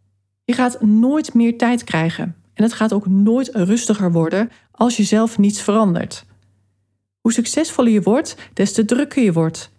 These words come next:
Want meer en meer mensen die willen wat van je. En des te meer waarde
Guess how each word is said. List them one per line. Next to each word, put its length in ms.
Want 180
meer 280
en 160
meer 160
mensen 440
die 140
willen 220
wat 160
van 220
je. 140
En 100
des 160
te 80
meer 420
waarde 520